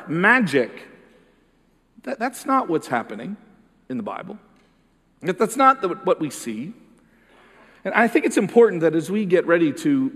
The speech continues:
prepare our hearts and our minds to see and to hear Jesus, that we recognize that what he is not doing,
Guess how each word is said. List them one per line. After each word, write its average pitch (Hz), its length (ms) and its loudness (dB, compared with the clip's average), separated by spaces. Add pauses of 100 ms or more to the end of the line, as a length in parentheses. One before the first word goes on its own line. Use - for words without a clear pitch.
(200)
prepare 180 440 0
our 147 80 2
hearts 143 500 -2
and 131 140 -6
our 123 100 -2
minds 123 720 -4 (1300)
to - 100 -18
see 139 500 -4 (1300)
and 131 160 -8
to 123 60 -12
hear 120 420 -4 (1120)
Jesus, - 540 -8 (920)
that 156 120 -4
we 147 60 -2
recognize 135 680 -2
that 123 160 -6
what 135 200 -4
he 143 180 -2
is 113 140 -4
not 135 320 -4
doing, 127 360 -4